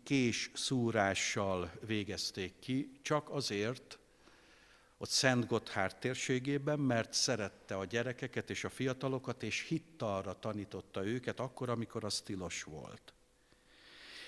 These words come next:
És amikor a hét pribék, aki ráugrott,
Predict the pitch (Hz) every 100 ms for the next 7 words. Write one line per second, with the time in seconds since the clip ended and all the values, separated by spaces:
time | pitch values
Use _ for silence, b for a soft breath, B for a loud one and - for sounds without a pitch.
0 | B 139 139 135 139 135 131 127 135 117
1 | B B B B B - - 160 175 131
2 | - - 143 175 135 110 123 151 - B
3 | B B 113 - 110 139 147 127 135 120
4 | 123 110 123 - - -